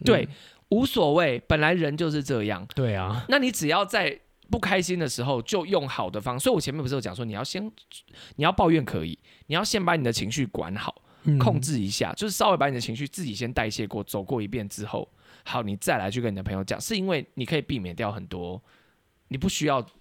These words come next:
Speaker 1: 讲的话，或是不需要伤害别人的东西。
Speaker 2: 嗯，或是有的时候情绪太满，其实会吓到别人。
Speaker 1: 对啊，我如果一走进来跟阿该说：“我跟你讲啊，我他妈这边，你知道我真的身边有这种人。”
Speaker 2: 可能要摔门什么的。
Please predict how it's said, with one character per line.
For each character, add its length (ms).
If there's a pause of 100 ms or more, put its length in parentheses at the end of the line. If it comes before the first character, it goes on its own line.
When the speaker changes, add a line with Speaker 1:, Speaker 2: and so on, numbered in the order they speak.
(140)
Speaker 1:
讲 220
的 80
话， 240
或 120
是 140
不 140
需 140
要 120
伤 160
害 120
别 140
人 100
的 60
东 220
西。 200
Speaker 2:
嗯， 200
或 140
是 100
有 140
的 60
时 80
候 40
情 180
绪 120
太 140
满， 140
其 160
实 60
会 80
吓 220
到 160
别 200
人。 280
Speaker 1:
对 180
啊， 120 (340)
我 100
如 100
果 100
一 100
走 180
进 140
来 100
跟 100
阿 100
该 120
说 300 (1040)
：“我 80
跟 180
你 60
讲 220
啊， 120
我 120
他 160
妈 120 (160)
这 80
边， 200
你 40
知 60
道 60
我 100
真 120
的 80
身 100
边 100
有 80
这 120
种 120
人。” 100
Speaker 2:
可 40
能 40
要 0
摔 100
门 80
什 140
么 100
的。 200